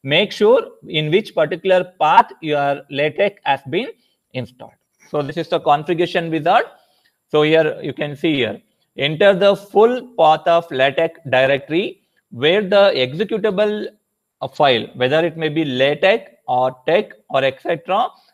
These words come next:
is located. So this path is nothing but, so I'll just show that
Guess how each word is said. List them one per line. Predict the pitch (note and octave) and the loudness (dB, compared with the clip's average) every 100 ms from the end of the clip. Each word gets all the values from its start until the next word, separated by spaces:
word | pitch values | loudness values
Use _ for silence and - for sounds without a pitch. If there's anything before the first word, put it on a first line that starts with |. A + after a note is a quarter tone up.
| _ | _
is | E3 A#3+ - - _ | -4 -4 -6 -20 _
located. | A#3+ B3 A#2+ A2 - _ _ _ _ _ | -12 -10 -10 -14 -16 _ _ _ _ _
So | E3 D#3 | 0 0
this | C3+ A3 - - | 4 2 2 -2
path | E3 D#3+ F3 | 2 2 2
is | E3 D3+ | -10 -10
nothing | C#3 C#3 C#3+ | -12 -12 -6
but, | C#3+ F#3+ - _ _ _ _ _ _ _ _ _ _ _ _ _ _ _ _ - | -2 -2 -4 _ _ _ _ _ _ _ _ _ _ _ _ _ _ _ _ -8
so | C#3+ B2+ B2+ - - - _ _ _ _ _ _ _ _ _ _ _ _ _ _ _ _ _ _ _ _ _ _ _ | -6 -4 -6 -8 -14 -20 _ _ _ _ _ _ _ _ _ _ _ _ _ _ _ _ _ _ _ _ _ _ _
I'll | - A#2 | -20 -20
just | A#2+ A#2+ - _ - | -14 -14 -14 _ -20
show | - A#2 A#2 | -20 -12 -12
that | A2+ A2+ | -10 -12